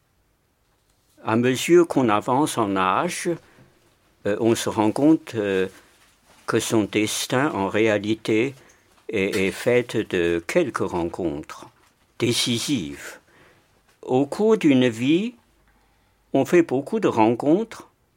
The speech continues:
qui se révèlent souvent décevantes ou même, euh, néfastes. Ici,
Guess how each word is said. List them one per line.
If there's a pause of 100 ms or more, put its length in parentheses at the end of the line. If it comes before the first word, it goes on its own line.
(720)
qui
se
révèlent (300)
souvent (580)
décevantes
ou
même,
euh,
néfastes. (1300)
Ici,